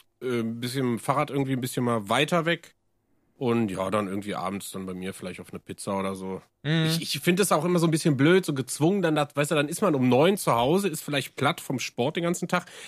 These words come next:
Speaker 1: und dann so
Speaker 2: Ja.
Speaker 1: gezwungen, bis um zwölf Uhr da zu sitzen und dann zu sagen, ja, Happy Birthday, Dankeschön, tschüss, ich fahr jetzt.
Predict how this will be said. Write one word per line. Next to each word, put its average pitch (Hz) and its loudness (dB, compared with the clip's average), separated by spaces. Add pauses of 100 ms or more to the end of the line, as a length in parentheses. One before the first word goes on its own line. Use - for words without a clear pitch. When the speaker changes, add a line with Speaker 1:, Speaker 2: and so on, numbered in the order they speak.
Speaker 1:
und 127 0
dann 143 4
so 160 -2
Speaker 2:
Ja. 143 -4
Speaker 1:
gezwungen, 135 4
bis 180 4
um 147 2
zwölf 190 4
Uhr 180 0
da 160 4
zu 135 -4
sitzen 165 2
und 151 6
dann 151 6
zu 143 -6
sagen, 143 2
ja, 143 2
Happy 147 0
Birthday, 151 0
Dankeschön, 143 0
tschüss, 139 -2
ich - -14
fahr 127 -6
jetzt. 107 -10